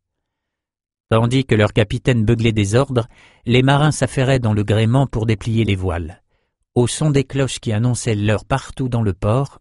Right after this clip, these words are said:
d'autres allèrent s'occuper de larguer les amarres. Toujours aucune trace de Bannon Farmer.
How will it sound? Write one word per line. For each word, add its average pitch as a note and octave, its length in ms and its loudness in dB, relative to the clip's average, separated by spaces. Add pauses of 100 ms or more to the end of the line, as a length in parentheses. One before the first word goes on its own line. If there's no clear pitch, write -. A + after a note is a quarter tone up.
d'autres B2+ 500 0
allèrent A2+ 260 0
s'occuper B2+ 400 -4
de A2+ 120 -2
larguer A2+ 300 -2
les G2+ 200 -2
amarres. D#2 480 -12 (1300)
Toujours A#2+ 640 2 (120)
aucune D3+ 400 0
trace D#3 380 -2
de A#2+ 80 -2
Bannon B2 380 2
Farmer. E2+ 640 -4